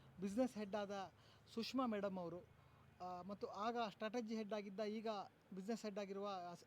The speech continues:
ಅಸೋಸಿಯೇಟ್ ಬಿಸಿನೆಸ್ ಹೆಡ್ ಆಗಿರುವ ರಾಜ್ ಅವರು, ಇವರೆಲ್ಲ ಸೇರಿ ಕೂತು ಒಂದು ಚರ್ಚೆ ಮಾಡಿ ಈ ಕಥೆಯನ್ನು ಮಾಡುವುದಕ್ಕೆ ಅವಕಾಶ ಮಾಡಿಕೊಟ್ರು. ಅದಕ್ಕೋಸ್ಕರ ನಾನು ಚಾನಲ್ಲಿಗೆ ಆಭಾರಿ. ಮತ್ತು ಡೈರೆಕ್ಟರ್ ಹೇಳಿದಾಗೆ ಒ-, ಇದರ ಹಿಂದಿನ ಶ್ರಮ ಅಪಾರವಾಗಿದ್ದು,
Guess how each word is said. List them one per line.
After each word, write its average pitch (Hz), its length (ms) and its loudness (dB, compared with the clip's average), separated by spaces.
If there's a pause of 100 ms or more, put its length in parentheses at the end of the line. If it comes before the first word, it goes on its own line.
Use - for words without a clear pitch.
(120)
ಅಸೋಸಿಯೇಟ್ 233 320 2
ಬಿಸಿನೆಸ್ 196 280 -4
ಹೆಡ್ 196 120 -4
ಆಗಿರುವ 185 260 -6
ರಾಜ್ 202 340 4
ಅವರು, 170 180 0 (340)
ಇವರೆಲ್ಲ 226 340 2
ಸೇರಿ 302 520 4
ಕೂತು 277 400 -4
ಒಂದು 247 240 -2
ಚರ್ಚೆ 220 360 -4
ಮಾಡಿ 226 360 -2
ಈ 208 40 -4
ಕಥೆಯನ್ನು 208 680 -2 (380)
ಮಾಡುವುದಕ್ಕೆ 220 640 4
ಅವಕಾಶ 190 480 0
ಮಾಡಿಕೊಟ್ರು. 175 540 -4 (240)
ಅದಕ್ಕೋಸ್ಕರ 226 520 0
ನಾನು 202 220 -2
ಚಾನಲ್ಲಿಗೆ 202 520 -2
ಆಭಾರಿ. 165 400 -4 (720)
ಮತ್ತು 190 260 -6
ಡೈರೆಕ್ಟರ್ 226 380 0
ಹೇಳಿದಾಗೆ 226 500 0 (1160)
ಒ-, 220 240 -2
ಇದರ 233 220 2 (300)
ಹಿಂದಿನ 240 400 0
ಶ್ರಮ 214 460 0 (140)
ಅಪಾರವಾಗಿದ್ದು, 202 760 0